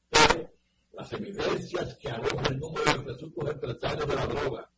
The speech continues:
insertados en el partido de gobierno dan una preocupante señal de que podría haber otros financiados por la droga que están ocultos. Los casos de Yamil Abreu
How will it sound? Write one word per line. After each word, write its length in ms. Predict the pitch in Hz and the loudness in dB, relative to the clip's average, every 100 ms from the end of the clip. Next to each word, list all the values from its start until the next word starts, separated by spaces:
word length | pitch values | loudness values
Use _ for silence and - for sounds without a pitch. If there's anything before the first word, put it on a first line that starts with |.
| _ _ _ - | _ _ _ -6
insertados 680 | 135 131 - - - - | -4 -2 -4 -2 -2 0
en 80 | - | 0
el 120 | - | -2
partido 340 | 113 - - - | -4 -8 -6 -4
de 180 | - - | -2 -2
gobierno 440 | 127 - - - - _ _ _ _ _ - | 0 0 -2 -6 -12 _ _ _ _ _ -10
dan 360 | 208 - 165 - | -2 -2 -4 -10
una 260 | 135 147 - | -6 -6 -4
preocupante 640 | 135 - - 117 - - | -4 -4 -6 -2 -2 -2
señal 580 | 135 127 123 120 113 - _ _ | -6 -2 -2 -2 -4 -8 _ _
de 80 | 113 | -8
que 100 | - | -6
podría 420 | 120 113 113 123 139 | -4 -4 0 4 4
haber 340 | - 139 - | 4 0 2
otros 440 | - 170 - - - | 2 4 2 -4 -6
financiados 760 | 135 127 - 135 131 131 131 - | -4 -2 -2 -2 -2 0 -4 -6
por 200 | 123 120 | -6 -4
la 40 | |
droga 460 | - 135 131 127 - - | -2 -2 -2 -4 -10 -16
que 100 | - | -16
están 180 | - | -12
ocultos. 720 | 107 - - - - - - _ _ _ _ _ _ _ _ _ _ _ _ _ | -10 -12 -14 -20 -20 -20 -20 _ _ _ _ _ _ _ _ _ _ _ _ _
Los 160 | - - | -10 -6
casos 240 | - 120 | -2 2
de 80 | - | 4
Yamil 280 | - - - | 6 4 6
Abreu 560 | - - 147 147 131 | 6 8 8 8 2